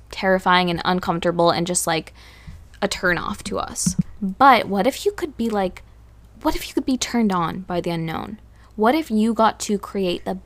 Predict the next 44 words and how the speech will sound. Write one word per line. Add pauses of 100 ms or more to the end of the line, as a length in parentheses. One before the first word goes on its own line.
best
picture
in
your
head
of
what
the
unknown
looked
like, (540)
even
though, (140)
you
know,
you
don't
know
if
it's
for
sure?
Just
convince
yourself, (320)
"This
is
what's
happening.
This (420)
is, (800)
you
know,
the
other
side
of
the
bridge
that
I'm
walking
right
now."